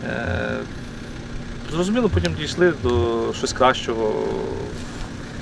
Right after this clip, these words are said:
тобто в управлінні якогось більш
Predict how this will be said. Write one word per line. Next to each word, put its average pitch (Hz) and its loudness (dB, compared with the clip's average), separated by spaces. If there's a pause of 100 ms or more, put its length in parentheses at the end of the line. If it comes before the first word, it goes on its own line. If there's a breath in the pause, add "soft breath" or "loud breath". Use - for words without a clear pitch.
(200)
тобто - -2
в 127 4
управлінні 123 2
якогось 113 -4 (200)
більш 113 -2